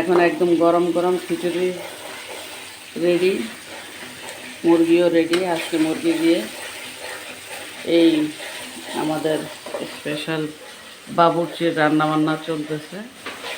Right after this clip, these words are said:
দেখিয়ে দিলাম। এই চুলাতে গরম পানি হচ্ছে। তো ভিডিওটি ভালো লাগলে সবাই সাথে থাকবেন, লাইক, কমেন্ট, শেয়ার করতে ভুলবেন না।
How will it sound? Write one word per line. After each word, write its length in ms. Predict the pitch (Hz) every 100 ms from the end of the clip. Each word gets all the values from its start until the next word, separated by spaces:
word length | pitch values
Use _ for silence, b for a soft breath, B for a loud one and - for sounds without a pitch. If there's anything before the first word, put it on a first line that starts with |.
| - - - - - - - - - - 143
দেখিয়ে 360 | 160 165 165 156
দিলাম। 240 | 160 156 185 190 - - - - - - - - - - - - - - - - - - - - - - - - - - - - - - -
এই 60 | 156 -
চুলাতে 360 | 175 165 160 156
গরম 220 | 160 165 165 160
পানি 180 | 156 165
হচ্ছে। 300 | 160 - - 185 - - - - - - - - - - - - - - - - - - - - - -
তো 80 | 190
ভিডিওটি 380 | 196 190 202 202 196
ভালো 160 | 208 190 196
লাগলে 220 | 196 202 196
সবাই 200 | 190 185 185
সাথে 200 | 185 196 190
থাকবেন, 340 | 196 180 190 180
লাইক, 140 | 170 165 170
কমেন্ট, 240 | 175 175
শেয়ার 200 | 180 160 165
করতে 200 | 165 170 165
ভুলবেন 340 | 170 165 170 175
না। 80 | 185